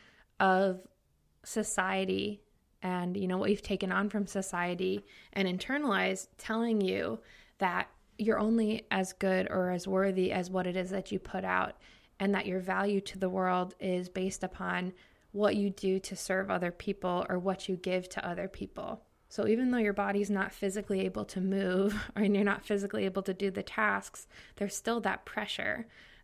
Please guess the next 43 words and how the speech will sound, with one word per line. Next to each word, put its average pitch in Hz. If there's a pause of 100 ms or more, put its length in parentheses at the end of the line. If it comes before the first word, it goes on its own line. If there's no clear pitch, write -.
Um, 214 (120)
there's 196
still 214
that 185 (680)
fear 220
that -
comes 185
in 185
that 190
you're 180
going 190
to 185
be 185
left 185
behind 185
or 180
that, 180 (380)
um, 202 (600)
you're 208
not, 190
not 208
gonna 202
be 190
successful 190
if 196
you 190
don't 180
do 190
the 190
things 180
or 185 (260)
if 190
you're 208
not 190
consistent 190
with 190
the 185
energy 180
that 180
you 190
just 180
don't 196
have. -